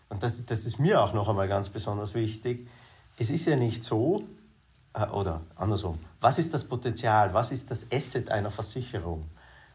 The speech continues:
Äh, wir bauen ja keine Maschinen, wir haben keine Maschinen, wir haben, äh, unser Asset sind eigentlich, ist das Wissen unserer Mitarbeiterinnen und Mitarbeiter. Also letzten Endes sind es unsere,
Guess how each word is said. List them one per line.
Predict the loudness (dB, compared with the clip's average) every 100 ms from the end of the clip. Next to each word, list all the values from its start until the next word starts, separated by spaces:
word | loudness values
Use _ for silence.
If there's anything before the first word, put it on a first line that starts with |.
| -6
Äh, | 2 4 4 2 -2 -10 -18 -16 -16 -16 -18 -16 -16 -12 -10 -8
wir | -4 0
bauen | 6 6 6
ja | 2
keine | 2 2
Maschinen, | 2 -2 0 0 2 2
wir | 2 2
haben | 2 0
keine | 0 0
Maschinen, | 0 -2 -2 -2 -2 -4 -4
wir | -2 0
haben, | 0 0 -2 -2 -6 -16 -20 -10
äh, | -6 -4
unser | 0 2 4
Asset | 2 2 -2
sind | 0 0
eigentlich, | 2 2 0 -4
ist | -4
das | -4 -2
Wissen | -2 0 0
unserer | 0 0
Mitarbeiterinnen | 0 0 0 0 -2 -4 -6 -4 -6 -6
und | -10
Mitarbeiter. | -10 -8 -8 -6 -8 -6
Also | -2 0
letzten | 2 0 0
Endes | 0 0 -2
sind | -2 -2
es | -6
unsere, | -4 -4 -4 -2 2 2 2